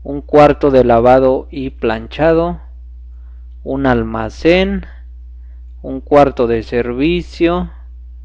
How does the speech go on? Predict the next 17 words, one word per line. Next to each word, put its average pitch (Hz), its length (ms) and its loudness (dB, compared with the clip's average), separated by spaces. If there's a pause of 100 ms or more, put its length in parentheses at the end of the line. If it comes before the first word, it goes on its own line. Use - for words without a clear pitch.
(720)
un 131 220 -6
baño 135 380 4
de 107 140 -2
servicio, 165 1040 -2 (1200)
un 139 220 -8
vestíbulo 127 720 -2
privado 165 720 0 (1120)
o - 460 -4
íntimo, 175 600 0
un 139 280 -4
estudio, 180 880 0 (720)
una 139 320 0
sala 139 280 4
de 113 140 2
televisión, 117 1000 -2 (960)
una 139 360 -2
recámara, 165 1400 0